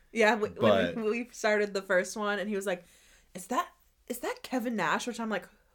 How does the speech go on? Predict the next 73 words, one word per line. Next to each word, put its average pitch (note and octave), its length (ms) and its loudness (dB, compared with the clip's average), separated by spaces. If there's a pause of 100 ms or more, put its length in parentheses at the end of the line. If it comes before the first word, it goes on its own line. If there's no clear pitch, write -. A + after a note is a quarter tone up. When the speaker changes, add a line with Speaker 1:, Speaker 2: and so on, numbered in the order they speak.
(340)
Speaker 1:
"Who B3+ 60 -2
Speaker 2:
Uh, B3 40 4
Speaker 1:
the - 40 4
Speaker 2:
so E3 100 10
I'm - 60 10
a A3 60 12
Speaker 1:
hell G#3 100 8
is," F#3+ 60 2
Speaker 2:
professional A#2 600 2
Speaker 1:
No, - 140 6
no, - 60 6
no, - 40 2
Speaker 2:
wrestling G#3+ 180 2
Speaker 1:
hold G#3 140 4
on, F3 80 4
Speaker 2:
fan. E3 120 -2
Speaker 1:
hold D#3+ 160 -4
on. - 100 -12
I A3+ 160 6
was A#3 100 2
like, G3 240 2
"Who D4+ 340 -2
the B3+ 140 4
hell D#3+ 320 2
is F3 180 -4
Kevin E3 300 -6
Nash?" D3+ 320 -6
I'm F#3+ 100 -8
like, E3 200 -4 (300)
"Why G3+ 260 4
is G#3 160 0
he A#3+ 100 -6
a G#3+ 60 -8
big F#3 240 -4
deal? E3 320 -2
Why D#3+ 240 2
is E3 160 -6
he, F#3+ 100 -4
like, D#3+ 280 -4 (260)
drooling F3 440 -4
over D#3+ 280 -6
him?" D#3+ 260 -6
Speaker 2:
Mm-hmm. D#2 220 -10 (720)
Speaker 1:
He's A3+ 180 -6
a A3+ 60 -8
wrestler. F3+ 640 -2
I F#3+ 80 -2
Speaker 2:
Yes. F#3 240 0
Speaker 1:
had, - 100 -4
I A3+ 140 6
had D#4+ 200 2
no E3+ 80 -4
idea. D#3 280 -2
If - 60 0
Speaker 2:
He's G#3+ 80 -2
a - 60 0
Speaker 1:
anyone - 160 4
Speaker 2:
wrestler A#3 140 2
Speaker 1:
has - 80 -2
Speaker 2:
from F#2+ 140 -2
the F2+ 60 -4
seventies, F2 340 -4
eighties, E2 240 -6
nineties, E2 240 -4
early D#2+ 160 -8
two D#2+ 100 -14
thousands. A3 220 -6
Speaker 1:
Yeah, F3+ 200 0
if A3 120 -2
anyone's C4+ 380 -2
watched F#3+ 320 0
Magic E3+ 300 -8
Mike E3 380 -10